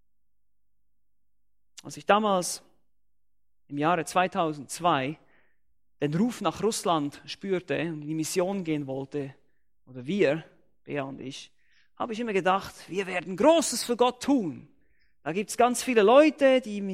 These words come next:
die, die sich bekehren wollen und wir werden Konzerte geben und Traktate verteilen und predigen und werden Großes für Gott tun. Aber es war leichtsinnig, viele Entscheidungen, die wir damals getroffen haben, waren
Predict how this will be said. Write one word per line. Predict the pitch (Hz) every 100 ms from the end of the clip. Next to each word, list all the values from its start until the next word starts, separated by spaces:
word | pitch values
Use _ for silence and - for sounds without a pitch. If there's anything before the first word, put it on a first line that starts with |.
| 160
die, | - 160
die | 151 151 139
sich | 139
bekehren | 143 - 247 311 320 277
wollen | 269 285 294 294 269
und | 180 135 - - _ - - - - _
wir | 147
werden | 180 165
Konzerte | 170 175 - 269 294 294 233
geben | 269 285 247 269 254
und | 147 131
Traktate | 139 - 262 320 302 269
verteilen | 254 - 247 285 285 277
und | 160 -
predigen | - 214 294 294 277 285 277 240
und | 139 127 - _ _ _ _ _ _ _ _ _ -
werden | 202 214
Großes | 233 320 - -
für | 277
Gott | 254 247 247
tun. | 277 269 160 - - _ _ _ _ _ _ -
Aber | 156
es | 170
war | 180
leichtsinnig, | 226 240 - 233 226 226 - - _ _ _ _ _ _ _
viele | - 180
Entscheidungen, | 175 - 175 196 202 202
die | 175
wir | 156
damals | 165 175 165
getroffen | 147 - 190 185 170
haben, | 170 165 160
waren | 131 127 147